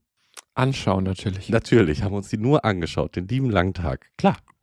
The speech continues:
Speaker 2: Ja, und dann haben wir
Speaker 1: Und
Speaker 2: uns
Speaker 1: das
Speaker 2: die
Speaker 1: nächste Mal verteilst du diese, die waren lecker, die, äh, die Feiglinge.
Speaker 2: Ja, die
Speaker 1: Aber
Speaker 2: waren
Speaker 1: die,
Speaker 2: echt gut.
Speaker 1: diese Himbeer-Berry-Dinger, die waren echt lecker.
Speaker 2: Mhm. Ja, aber dieses Jahr hab ich dann, äh, hab ich Mama schon gesagt, ich so, „Du, ich bin zwar da,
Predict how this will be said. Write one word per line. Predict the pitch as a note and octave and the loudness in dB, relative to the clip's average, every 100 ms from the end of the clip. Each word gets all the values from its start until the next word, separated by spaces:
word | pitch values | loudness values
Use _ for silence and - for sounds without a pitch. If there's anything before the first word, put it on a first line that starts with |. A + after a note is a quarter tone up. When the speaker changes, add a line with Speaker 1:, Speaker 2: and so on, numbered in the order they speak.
| _ _ _ _ _ _ - | _ _ _ _ _ _ -4
Speaker 2:
Ja, | |
und | G2 | -2
dann | C#2+ D2+ | -2 -2
haben | - | -2
wir | |
Speaker 1:
Und | - | 2
Speaker 2:
uns | B2 | 2
Speaker 1:
das | |
Speaker 2:
die | A2 | 2
Speaker 1:
nächste | D3 - | 0 0
Mal | F3 | -2
verteilst | - - E3 E3+ | -2 0 -2 -2
du | D#3 | -2
diese, | D3+ D3+ D#3 - - - | 0 4 2 2 -8 -2
die | D#3+ | 2
waren | E3+ | 2
lecker, | F#3+ B2+ G#2 - - _ - | 2 2 0 -2 -18 _ -6
die, | A2+ A#2 | -4 -2
äh, | A2+ A2+ A2 | -2 -2 -4
die | A2+ A2 | -6 -8
Feiglinge. | E3 A3 - G2+ G#2 G#2+ G#2+ - _ - | -6 -6 -2 0 0 0 -4 -12 _ -2
Speaker 2:
Ja, | F2 - - - _ _ _ - | -2 -2 -14 -20 _ _ _ 0
die | |
Speaker 1:
Aber | F#2 | 2
Speaker 2:
waren | - | 2
Speaker 1:
die, | |
Speaker 2:
echt | A2+ | 0
gut. | A#2 | -2
Speaker 1:
diese | A2 A2 | 0 2
Himbeer-Berry-Dinger, | B2 D#3 D#3 C#3 C3+ C3+ C#3 B2+ _ - C3+ C3+ D3 C#3 A#2+ - G2 F#2+ | 2 2 2 2 2 2 -2 -8 _ -20 0 4 6 4 2 0 0 0
die | C#3 | -2
waren | C#3 | -4
echt | - - | -6 -6
lecker. | F#2+ F2+ F2 | -4 -2 -2
Speaker 2:
Mhm. | G2 - _ - | -2 -8 _ 0
Ja, | G#2+ | 2
aber | G2+ | 2
dieses | G#2+ - | -2 2
Jahr | F#2+ | 2
hab | F#2+ | 2
ich | F2+ | 0
dann, | - F2 E2+ | 0 -2 -2
äh, | D#2+ F2 E2+ E2 - | -2 0 0 -2 -4
hab | F2+ | -4
ich | E2 F2 | -4 0
Mama | F2 E2 | 0 0
schon | - D#2 | -2 -4
gesagt, | D#2+ E2 - | -4 -4 -6
ich | |
so, | - - | -14 -2
„Du, | A#2+ B2+ B2 - _ | 0 0 -4 -12 _
ich | - | -18
bin | - | -16
zwar | - - | -4 2
da, | G2+ G#2 G#2+ | 4 4 2